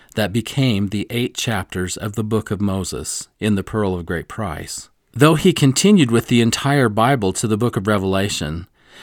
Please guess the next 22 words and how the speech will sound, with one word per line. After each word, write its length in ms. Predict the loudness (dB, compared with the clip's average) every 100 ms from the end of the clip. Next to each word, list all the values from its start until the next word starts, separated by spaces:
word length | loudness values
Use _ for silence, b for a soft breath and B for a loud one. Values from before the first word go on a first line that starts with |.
| b
this 360 | 2 4 4 2
book 260 | 0 0
is 160 | 0 0
one 140 | 0
of 60 | 2
the 60 |
most 280 | 2 2 0
expansive 720 | -4 -4 -4 -2 0 -2 -4
parts 360 | -2 -2 -2 -4
of 120 | -4
his 220 | -6 -4
work 400 | -4 -2 -4 -6 -4
and 160 | -2
gives 260 | 0 0 0
us 220 | -2 0
much 360 | 2 2 0 -2
enhanced 600 | -4 -2 -2 0 -2 -6
understanding 840 | -4 -2 -4 -4 -2 -2 -2 -4
of 160 | -6 -8
Adam 320 | -4 -2 -2 -2
and 120 | -2
Eve 420 | -2 -2 -4 -10